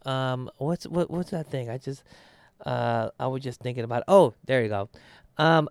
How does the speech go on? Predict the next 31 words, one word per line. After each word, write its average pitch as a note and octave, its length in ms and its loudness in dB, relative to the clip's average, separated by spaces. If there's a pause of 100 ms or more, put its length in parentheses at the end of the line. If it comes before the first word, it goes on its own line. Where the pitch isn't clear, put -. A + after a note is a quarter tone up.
I G3+ 80 -2
would A3+ 160 4
like E3+ 200 0
to - 60 -20
talk C3 300 2
about, A2+ 400 -2 (760)
um, B2 400 -2 (280)
Postmates, - 720 -8 (180)
Postmates B2+ 680 -6
and, A2 240 -6
uh, G#2+ 280 -4
Uber. G2+ 360 -4 (640)
Uh, C3+ 240 0
as F3+ 280 4
you F#3+ 120 4
know, D#3 480 2 (240)
uh, C3+ 200 6
like C#3+ 240 2
most D3+ 280 2
comedians D3+ 480 0
in C#3+ 120 2
L C3+ 200 6
A, D3 300 4 (460)
I F3+ 640 6
do A#3+ 180 2
Postmates, F3 560 4
I D#3 80 6
do D#3 240 4
Uber D3 220 2
Eats, C#3 320 0
I, B2+ 220 4